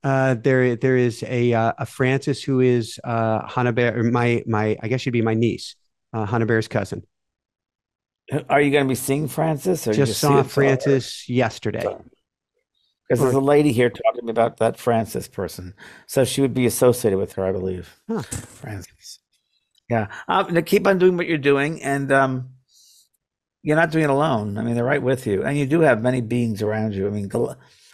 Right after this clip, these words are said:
Speaker 2: we can call it galactic. But, uh, y-, yeah. Have you ever thought about artwork, doing any art ever?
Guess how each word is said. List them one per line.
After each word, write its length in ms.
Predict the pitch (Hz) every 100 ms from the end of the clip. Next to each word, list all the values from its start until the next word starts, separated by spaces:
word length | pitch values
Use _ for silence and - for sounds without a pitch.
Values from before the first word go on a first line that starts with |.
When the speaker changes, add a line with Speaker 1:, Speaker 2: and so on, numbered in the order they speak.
| _ -
Speaker 2:
we 120 | 127
can 100 | 113
call 140 | 107 104
it 80 |
galactic. 580 | 101 98 101 101 98 - _ - - -
But, 180 | - 123
uh, 280 | 120 117 117 -
y-, 140 | -
yeah. 320 | 127 131 123 -
Have 180 | - 220
you 60 | -
ever 140 | 392
thought 180 | - -
about 180 | 247 -
artwork, 580 | 180 - 190 214 220
doing 220 | - 175 190
any 140 | 185
art 360 | 160 185 - _ _ -
ever? 360 | 156 160 190